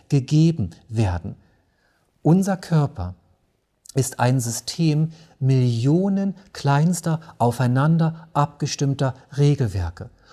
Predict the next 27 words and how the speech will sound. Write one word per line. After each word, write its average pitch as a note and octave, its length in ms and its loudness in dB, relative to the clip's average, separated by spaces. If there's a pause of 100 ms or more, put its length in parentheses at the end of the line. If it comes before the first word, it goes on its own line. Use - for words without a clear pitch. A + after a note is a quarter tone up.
(120)
Und D3 240 2
Gott A#3+ 380 4
ist F3 360 0
es C3+ 220 0
letztlich, D3 400 0
und D#3+ 80 0
er E3+ 80 0
ist E3+ 140 -2
der D#3+ 160 0
Einzige, E3+ 640 2 (200)
der C#3 80 4
diese D#3 240 4
kleinen E3 580 4
Regelwerke, F#3+ 640 2
weil C3 120 6
er D3 60 6
sie D3 140 2
geschaffen G3 580 2
und D3+ 120 0
ineinander D#3+ 760 4
verzahnt D#3 640 2
hat, C#3+ 140 0 (260)
der D3+ 160 6
sie D#3 140 2
überblicken D#3+ 560 0
kann. E2+ 320 -8 (580)
Deswegen D#3+ 680 2